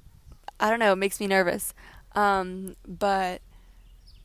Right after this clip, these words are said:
so I was, like, on the road or whatever, not on the road, yeah, but, like, on the pavement, and I walked, I walked, I was outside for, like, an hour and fifteen minutes. I'm still outside, but, like, I walked for an hour and fifteen minutes, which was actually really,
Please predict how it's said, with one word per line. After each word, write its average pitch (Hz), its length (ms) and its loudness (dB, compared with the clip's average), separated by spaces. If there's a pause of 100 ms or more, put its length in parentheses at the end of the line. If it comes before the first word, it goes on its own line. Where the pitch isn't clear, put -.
so - 180 0
I 226 40 6
was, 208 240 0
like, 208 160 2
on 202 140 2
the 196 100 -2
road 185 320 2
or 185 80 -2
whatever, 180 240 -2
not 214 140 0
on 262 80 0
the 254 100 -4
road, 185 320 0
yeah, 196 240 4
but, 202 140 -4
like, 208 140 0
on 196 100 0
the 185 60 -6
pavement, 180 560 -8
and 190 100 -8
I 185 80 -4
walked, 190 680 -4 (540)
I 202 60 0
walked, 202 380 4 (140)
I 220 80 -2
was 208 120 -4
outside 214 380 -2
for, 202 80 -10
like, 190 160 -4
an 185 120 -8
hour 180 320 -2
and 185 360 -8
fifteen 190 320 -10
minutes. 185 200 -8
I'm 196 120 -4
still 190 200 -4
outside, - 360 -6
but, 180 80 -6
like, 175 160 -6
I 180 80 -2
walked 170 360 -4
for - 120 -8
an 196 60 -4
hour 196 160 -2
and 190 100 -10
fifteen 196 320 -8
minutes, 196 320 -8 (380)
which 196 160 -6
was 190 100 -4
actually 190 460 -4
really, 180 720 -6